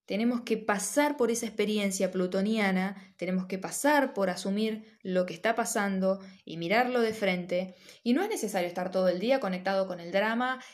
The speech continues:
y viendo cómo, cuántos mu-, cuántos se mueren acá, cuántos se mueren allá, y, y no es desde ahí.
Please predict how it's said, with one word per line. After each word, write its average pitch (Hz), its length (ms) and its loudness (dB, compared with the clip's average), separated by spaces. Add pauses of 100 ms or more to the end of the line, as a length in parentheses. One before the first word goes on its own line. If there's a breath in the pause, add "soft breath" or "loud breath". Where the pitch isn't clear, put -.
y 180 100 -6
viendo 196 320 0
cómo, 196 260 -2
cuántos 202 340 0
mu-, 185 160 0
cuántos 202 280 0
se 202 60 -2
mueren 202 220 0
acá, 202 200 0
cuántos 196 240 -2
se 202 60 -4
mueren 196 260 -2
allá, 208 500 0
y, 196 140 -2
y 196 280 -8 (340 loud breath)
no 233 160 0
es 285 160 -2
desde 185 320 0
ahí. 165 360 -4